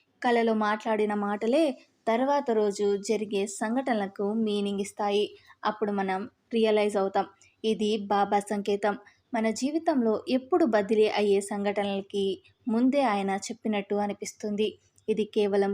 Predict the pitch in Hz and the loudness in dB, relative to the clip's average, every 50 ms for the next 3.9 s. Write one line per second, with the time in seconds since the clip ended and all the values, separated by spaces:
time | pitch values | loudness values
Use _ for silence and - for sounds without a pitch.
0 | 226 - - - 233 220 247 247 - 254 214 202 208 208 202 202 202 202 - - | -4 -6 -4 -2 0 0 0 0 0 -2 -2 0 0 0 0 -2 -2 -6 -8 -12
1 | - - _ _ _ - 214 208 185 208 208 - - - - - 196 214 - - | -18 -20 _ _ _ -4 -2 -2 0 -2 -2 -4 -6 -8 -6 -4 -4 -4 -2 -2
2 | 320 320 320 - - 214 208 208 208 202 202 196 202 208 - - - 233 226 226 | -2 -2 -2 -2 -2 0 0 0 0 -2 -2 -2 -2 -4 -6 -6 -8 -6 -6 -6
3 | 226 220 208 208 208 202 - 214 208 208 214 214 220 214 208 214 220 | -4 -4 -4 -4 -4 -4 -6 -6 -6 -4 -4 -2 0 0 2 2 0